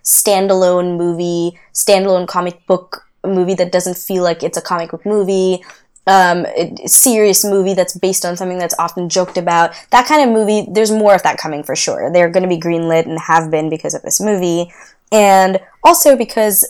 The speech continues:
um, it clearly appealed to filmmakers enough to get all these nominations, it's, it's prob-, there's you know, there's gonna be more conversation about movies in the future that compare themselves to it.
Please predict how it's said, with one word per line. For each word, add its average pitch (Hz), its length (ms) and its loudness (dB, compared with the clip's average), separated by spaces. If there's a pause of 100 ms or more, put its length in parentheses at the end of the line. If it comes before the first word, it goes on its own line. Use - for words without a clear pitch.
um, 185 320 0 (140)
it 190 140 -6
clearly 294 360 4
appealed 214 480 -2
to 190 60 -8
filmmakers 175 500 -2
enough 165 240 -6
to 160 80 -6
get 165 160 -2
all 170 80 0
these 160 160 -6
nominations, 214 800 -2 (340)
it's, 233 500 2
it's 208 340 -2
prob-, 254 480 2
there's 240 280 0 (300)
you 233 100 0
know, 196 340 0
there's 208 140 -6
gonna 226 140 -2
be 233 100 -2
more 208 180 -2
conversation 175 760 -4 (200)
about 175 300 0
movies 175 280 -4
in 175 40 -6
the 170 60 -6
future 220 280 -4
that 180 140 -6
compare 175 400 -8
themselves 165 500 -4
to 240 200 -2
it. 220 300 -2